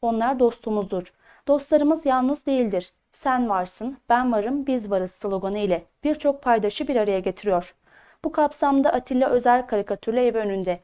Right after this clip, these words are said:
beş Haziran Pazar günü saat on altıda düzenlenecek etkinlikler konseriyle başlayacak. Ardından çocuklar için keyifli etkinlikler düzenlenecek. Program alanında bu proje katılımcısı S D K'lar da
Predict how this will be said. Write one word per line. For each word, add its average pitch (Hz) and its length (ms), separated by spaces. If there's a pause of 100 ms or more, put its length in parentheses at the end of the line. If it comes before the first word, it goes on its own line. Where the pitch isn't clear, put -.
(120)
beş 277 220
Haziran 269 460
Pazar 202 320
günü 214 340 (160)
saat 269 380
on 208 140
altıda 233 440
düzenlenecek 190 720
etkinlikler 196 680
konseriyle 220 580
başlayacak. 185 640 (380)
Ardından 240 500
çocuklar 226 420
için 247 280
keyifli 220 360
etkinlikler 240 640
düzenlenecek. 190 800 (440)
Program 269 460
alanında 214 580
bu 254 120 (840)
proje 233 460 (200)
katılımcısı 202 760
S 220 280
D 208 100
K'lar 214 460
da 233 220